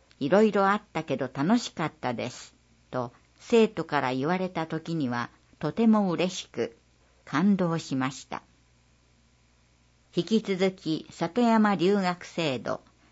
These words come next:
地域未来留学三六五の里山ファミリー、生徒の受け入れ先を募集していますので、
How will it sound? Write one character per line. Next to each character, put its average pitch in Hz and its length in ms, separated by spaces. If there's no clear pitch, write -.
地 226 360
域 160 200
未 139 180
来 196 300
留 165 240
学 120 340
三 226 400
六 220 280
五 147 140
の 120 240
里 160 320
山 208 300
フ 196 120
ァ 190 40
ミ 147 180
リ 110 400
ー、 - 20
生 226 320
徒 147 160
の 113 200
受 113 100
け 180 160
入 160 120
れ 151 100
先 - 520
を 139 320
募 147 120
集 208 300
し - 120
て 180 140
い 170 120
ま 170 140
す - 160
の 123 180
で、 113 240